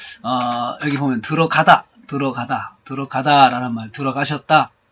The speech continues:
들어가다, 예, 들어가다, 엘코마이,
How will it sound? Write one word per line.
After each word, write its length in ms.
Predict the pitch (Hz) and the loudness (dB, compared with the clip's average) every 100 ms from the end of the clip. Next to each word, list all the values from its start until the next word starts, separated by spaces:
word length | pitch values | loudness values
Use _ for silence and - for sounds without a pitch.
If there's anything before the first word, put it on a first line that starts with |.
| - | -10
들어가다, 640 | 131 123 127 139 170 208 _ _ _ _ _ 123 | -10 -8 -6 -2 -2 -2 _ _ _ _ _ -10
예, 340 | 120 120 113 - | -8 -8 -10 -6
들어가다, 640 | 151 147 160 160 175 170 | -2 -2 0 6 6 6
엘코마이, 640 | 156 151 - 151 139 127 | -2 -6 -4 2 4 4